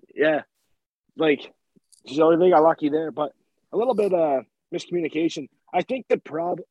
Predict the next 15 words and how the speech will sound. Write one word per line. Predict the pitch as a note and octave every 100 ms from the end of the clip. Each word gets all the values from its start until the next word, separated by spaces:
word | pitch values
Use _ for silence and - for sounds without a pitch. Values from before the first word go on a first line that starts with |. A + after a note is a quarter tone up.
| E3+
I |
think | E3+ G#3+ B3+ _
this | C#3+ D#3+ - D#3+
is | C#3
up | C#3 -
to | B2+
Hamilton. | A2 A2+ A#2+ A#2 C3+ F#2
I | A2+
think | C#3+ B2+
this | C#3+ -
series | G#2+ A2+ G#2+
is | A2+
all | A2+ G2 -
Hamilton | G2+ G#2 A2 A#2+ A2
unless | G#2+ G#2 G#2 -